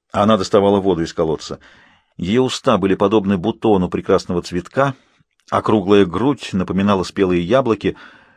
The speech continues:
Пазаир смотрел, как она ходила по дому, украшала цветами жертвенник в память о Беронире, кормила животных, любовалась ласточками, каждый вечер прилетавшими покружиться над их жилищем,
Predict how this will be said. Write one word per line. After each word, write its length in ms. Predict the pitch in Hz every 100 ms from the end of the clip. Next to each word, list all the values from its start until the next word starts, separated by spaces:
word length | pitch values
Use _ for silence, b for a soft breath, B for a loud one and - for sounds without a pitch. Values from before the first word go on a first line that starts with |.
| B B _ _ _ -
Пазаир 420 | 92 107 139 120
смотрел, 440 | 113 107 110 127
как 140 | 110 101
она 140 | 101
ходила 340 | 92 98 107 95
по 140 | 92
дому, 300 | 90 131 117
украшала 500 | - - - 107 95
цветами 400 | - 92 104 98
жертвенник 540 | 85 117 127 113 110 -
в 80 |
память 420 | - 107 101 - 107
о 100 | 98
Беронире, 540 | 101 101 98 92 - B B B B
кормила 340 | 104 113 147
животных, 640 | 82 87 151 151 98 - -
любовалась 560 | 104 98 104 117 98 -
ласточками, 760 | 107 135 - 107 - 95 87 -
каждый 360 | 95 92 80
вечер 320 | 82 113 107 92
прилетавшими 680 | 92 87 92 92 - 90
покружиться 640 | 82 90 98 87 90 87 92
над 140 | 82
их 100 | 87
жилищем, 500 | 85 87 85 - 78